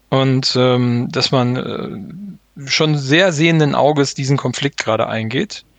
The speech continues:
in der Hoffnung, dass man dadurch vielleicht Reaktionen hervorruft, die ein,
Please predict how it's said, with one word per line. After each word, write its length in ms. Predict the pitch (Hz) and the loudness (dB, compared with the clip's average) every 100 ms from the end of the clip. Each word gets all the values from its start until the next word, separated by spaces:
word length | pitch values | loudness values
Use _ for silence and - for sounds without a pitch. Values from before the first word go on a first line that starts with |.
| _ - _ 131 | _ -20 _ -2
in 60 | |
der 140 | 127 110 | 0 0
Hoffnung, 380 | 143 - 143 131 | 0 2 2 2
dass 160 | 127 | 0
man 180 | 135 127 | 0 2
dadurch 440 | 120 131 139 139 | 2 2 2 0
vielleicht 560 | - 123 127 123 - - - - - - | 0 0 2 0 -6 -14 -14 -20 -12 0
Reaktionen 520 | 135 139 - 190 220 | 0 2 2 4 4
hervorruft, 760 | 175 - 165 147 147 156 - | 2 0 0 0 -2 -4 -6
die 380 | 143 139 135 127 - _ _ _ _ _ _ | -4 -2 0 -2 -6 _ _ _ _ _ _
ein, 560 | 127 127 123 123 120 | 0 2 2 0 -2